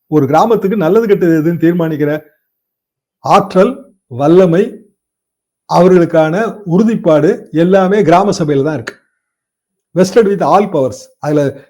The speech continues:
சில லைன்லாம் எக்ஸ்பிளைன் பண்ணீங்கன்னா, இப்ப ஜல்லிக்கட்டு போராட்டத்துக்கெல்லாம் அதுதாங்க சஜஸ்ட் பண்ணோம். கிராம சபைகள் கூடி தீர்மானம் போட்டா மிருகவதை தடுப்பு சட்டம் எங்கேயோ காணாம போயிரும்ல. மிருகவதை தடுப்பு சட்டம் வந்து,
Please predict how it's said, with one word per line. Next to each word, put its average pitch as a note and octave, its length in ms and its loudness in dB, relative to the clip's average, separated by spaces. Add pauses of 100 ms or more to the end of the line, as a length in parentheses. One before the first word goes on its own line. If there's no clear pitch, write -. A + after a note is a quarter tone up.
சில F#3+ 320 4
லைன்லாம் G#3+ 640 2
எக்ஸ்பிளைன் G3+ 340 0
பண்ணீங்கன்னா, E3+ 640 -4 (220)
இப்ப - 140 -14
ஜல்லிக்கட்டு G#3+ 440 0
போராட்டத்துக்கெல்லாம் F#3+ 600 0
அதுதாங்க F3 360 -2
சஜஸ்ட் E3 300 -4
பண்ணோம். B2 280 -8 (960)
கிராம G#3+ 360 0
சபைகள் B3+ 360 2
கூடி A#3+ 200 -2
தீர்மானம் A3+ 420 0
போட்டா B3 320 2
மிருகவதை B3 480 2
தடுப்பு A#3 340 -4
சட்டம் A#3 240 0
எங்கேயோ A3+ 240 0
காணாம G#3+ 340 -2
போயிரும்ல. F3+ 540 -4 (1080)
மிருகவதை A3+ 420 0
தடுப்பு G#3 280 -2
சட்டம் G3 300 -2
வந்து, F#3+ 240 0